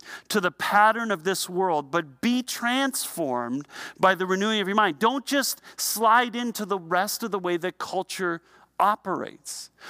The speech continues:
The church is to be distinct from the rest of society. And one of the ways that the church is to be distinct is that the church is intended to be a community of racial diversity. At one point,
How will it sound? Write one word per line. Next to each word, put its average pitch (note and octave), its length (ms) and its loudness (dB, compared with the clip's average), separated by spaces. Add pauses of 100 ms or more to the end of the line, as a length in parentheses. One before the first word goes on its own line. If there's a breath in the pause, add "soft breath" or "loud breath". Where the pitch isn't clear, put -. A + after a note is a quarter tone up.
(200 loud breath)
The F#3 120 0
church - 580 0
is G#3+ 140 -4
to G#3 160 -4
be G3 120 -2
distinct G#3 800 -2
from G3+ 220 -2
the F3+ 80 2
rest F#3+ 380 0
of G3+ 100 -4
society. F#3+ 520 0
And E3+ 120 -2
one B3+ 200 4
of C#4+ 80 -2
the D4+ 80 0
ways A3 260 0
that - 100 -8
the F3 80 -14
church - 340 -4
is A3 100 -8
to A3+ 120 -6
be G#3 120 -4
distinct D3+ 540 -6 (280 loud breath)
is F#3+ 100 0
that G#3 140 0
the G#3+ 80 -2
church B3+ 420 0
is A3 160 0
intended A#3+ 580 -2
to G#3+ 80 -6
be G#3 160 0
a F3+ 60 -2
community G3+ 1040 -2 (220 loud breath)
of E3 180 0
racial A#3+ 640 0
diversity. F3+ 1000 -6 (1400 loud breath)
At - 80 -2
one G3 160 2
point, F3+ 380 2